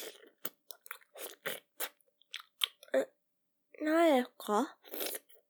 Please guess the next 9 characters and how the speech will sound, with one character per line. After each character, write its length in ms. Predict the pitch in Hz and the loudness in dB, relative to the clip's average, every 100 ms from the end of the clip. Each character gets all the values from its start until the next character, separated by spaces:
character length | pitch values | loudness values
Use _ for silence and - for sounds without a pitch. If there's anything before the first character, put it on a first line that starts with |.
| _ - _ - _ _ _ - - - - 302 - _ - - _ _ _ _ _ - | _ -20 _ -20 _ _ _ -12 -6 -4 -4 -10 -10 _ -14 -14 _ _ _ _ _ -6
え？ 220 | 277 269 370 _ _ _ - - - - _ _ _ _ - - - _ _ _ _ _ _ - | 0 0 -2 _ _ _ -20 -20 -20 -20 _ _ _ _ -14 -12 -14 _ _ _ _ _ _ -4
行 160 | 233 - | -4 -2
く？ 280 | - 254 370 - _ _ _ - - _ _ - - _ - - - _ _ _ _ _ | 2 4 4 -2 _ _ _ -14 -14 _ _ -6 -6 _ -14 -14 -18 _ _ _ _ _
う 80 | 277 | -6
ん、 100 | 302 - | -6 0
う 80 | |
ん、 60 | |
う 0 | |
ん。 40 | 339 | 0